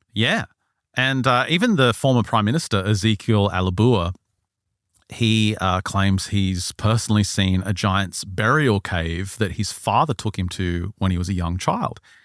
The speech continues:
He said within that cave, he was shown a perfect fifteen-foot giant skeleton. Um, now, he says, the, the author, Marius, says he never got to see it, obviously. But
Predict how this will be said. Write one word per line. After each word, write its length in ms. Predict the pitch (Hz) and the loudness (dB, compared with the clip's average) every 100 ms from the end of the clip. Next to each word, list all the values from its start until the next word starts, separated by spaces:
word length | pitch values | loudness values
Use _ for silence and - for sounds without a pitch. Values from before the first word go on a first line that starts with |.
| _ - | _ -6
He 100 | 113 | 0
said 200 | 127 107 | 0 2
within 280 | 113 139 | 2 4
that 220 | 147 117 92 | 2 0 -2
cave, 440 | 117 131 107 98 | 0 2 2 2
he 100 | 95 | 2
was 160 | 101 95 | 2 2
shown 240 | 113 107 | 2 2
a 60 | 95 | 0
perfect 640 | - 120 143 - 101 - - | -2 0 0 0 -4 -6 -20
fifteen-foot 840 | - - 127 - 139 127 - 120 - | -4 -2 -2 0 0 0 0 -2 -2
giant 400 | 98 107 113 107 | 0 2 2 0
skeleton. 680 | - 98 98 117 - - 107 _ _ _ _ _ - | -6 -4 -2 -4 -6 -8 -10 _ _ _ _ _ -2
Um, 480 | 104 101 101 95 95 _ _ - | 0 2 2 0 -2 _ _ 0
now, 160 | 131 | 2
he 160 | 131 147 | 2 -2
says, 400 | - 131 110 - | 0 2 2 0
the, 200 | 113 98 | 0 0
the 100 | 92 | 0
author, 300 | 92 110 95 | 0 2 0
Marius, 400 | 85 87 95 85 | 0 0 0 -2
says 280 | - 87 - | -4 -4 -2
he 120 | 98 | 0
never 160 | 90 87 | 0 0
got 160 | 90 | -4
to 80 | 95 | -6
see 240 | - 113 | -2 2
it, 120 | 101 92 | 2 0
obviously. 520 | 90 87 87 - 90 | -4 -4 -6 -4 -4
But 240 | 90 101 | -2 -2